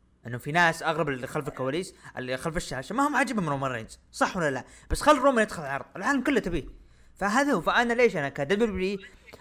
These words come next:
أروح أسمع كلامك أنت اللي خلف الكواليس، أق-، أو خلف الشاشة، أقول والله مثلا أنت، والله مثلا يا أبو عوف، أنت ما أنت عاجبك رومان رينز،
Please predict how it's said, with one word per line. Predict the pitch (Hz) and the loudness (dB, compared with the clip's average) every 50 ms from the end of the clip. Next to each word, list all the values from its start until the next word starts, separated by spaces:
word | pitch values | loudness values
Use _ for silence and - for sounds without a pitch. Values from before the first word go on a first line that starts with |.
| - - | 2 4
أروح | 185 202 190 | 4 4 4
أسمع | 202 196 196 165 | 0 -4 -4 -6
كلامك | - - 202 202 170 151 - - | -6 -2 -2 -2 -2 -4 -6 -8
أنت | 190 - | -8 -8
اللي | - 139 131 | -8 -10 -10
خلف | - 139 127 120 | -12 -12 -12 -14
الكواليس، | 131 - - 127 120 113 113 - 147 | -14 -12 -10 -10 -10 -10 -12 -14 -16
أق-، | 135 - - - | -16 -16 -16 -16
أو | - 117 120 123 127 113 - - 139 139 | -12 -10 -8 -6 -8 -6 -4 -4 -4 -4
خلف | - - 151 147 | -4 -6 -6 -6
الشاشة، | 147 - - 127 120 - - 110 - _ - - _ _ _ - - | -4 -2 -2 -2 -2 -4 -8 -16 -18 _ -20 -20 _ _ _ -14 -8
أقول | - 135 143 170 | -6 -2 0 2
والله | 196 190 180 | 4 4 4
مثلا | 180 170 170 175 165 147 - - - - - - | 2 0 -2 -4 -4 -6 -12 -20 -20 -18 -8 -6
أنت، | 185 180 - | -4 2 4
والله | 190 175 165 165 | 4 6 6 6
مثلا | 160 165 151 160 151 | 4 4 0 0 0
يا | 143 | -2
أبو | 139 135 | 0 2
عوف، | 139 156 175 - - | 2 2 0 0 -4
أنت | 180 196 | -8 -4
ما | 214 220 | -4 -4
أنت | - - | -4 -4
عاجبك | 147 135 117 - 120 - - | -6 -8 -6 -8 -12 -12 -12
رومان | 117 113 113 104 | -14 -14 -14 -14
رينز، | 104 104 - - | -16 -20 -20 -20